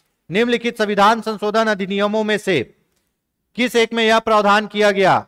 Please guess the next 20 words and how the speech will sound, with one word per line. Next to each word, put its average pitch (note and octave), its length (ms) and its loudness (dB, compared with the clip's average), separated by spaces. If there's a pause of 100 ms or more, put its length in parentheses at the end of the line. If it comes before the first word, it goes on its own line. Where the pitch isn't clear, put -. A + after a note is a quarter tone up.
कि F#3+ 80 -6
केंद्र A3 420 0
और A3 120 2
किसी G#3+ 280 -8
राज्य G3+ 360 2
के G#3+ 160 -4
मंत्रिपरिषद G3+ 680 -4
का G3 140 2
आकार F#3 380 2 (320)
लोकसभा G#3+ 600 2
और A3 100 2
विधानसभा G3+ 600 0
की G#3 120 -8
कुल G#3+ 220 -4
सदस्य G3+ 500 -2
संख्या F#3+ 320 -2
के G#3+ 120 -4
पन्द्रह F#3 340 0
प्रतिशत F3+ 480 -4
से B3 280 2